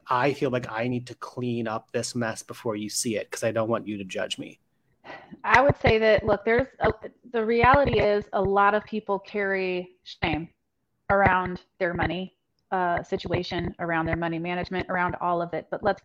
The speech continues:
Speaker 2: let's ask ourselves why, right? It, it's almost as if we've been conditioned to do so because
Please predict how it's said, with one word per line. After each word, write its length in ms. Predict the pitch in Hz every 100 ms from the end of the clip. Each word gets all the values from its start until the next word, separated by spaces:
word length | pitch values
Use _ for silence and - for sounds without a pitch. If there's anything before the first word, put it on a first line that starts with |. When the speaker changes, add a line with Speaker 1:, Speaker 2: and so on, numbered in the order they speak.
| -
Speaker 2:
let's 180 | 214
ask 220 | 233 226 -
ourselves 420 | 202 208 165 -
why, 280 | 160 147 156 -
right? 260 | 180 170 -
It, 140 | - 185
it's 200 | 214 196
almost 340 | 240 240 226 226
as 160 | 208
if 140 | 202 196
we've 200 | 196 190
been 180 | 190
conditioned 440 | 185 190 180 175 185
to 80 | 175
do 200 | 180 180
so 180 | 180
because 340 | 175 180 196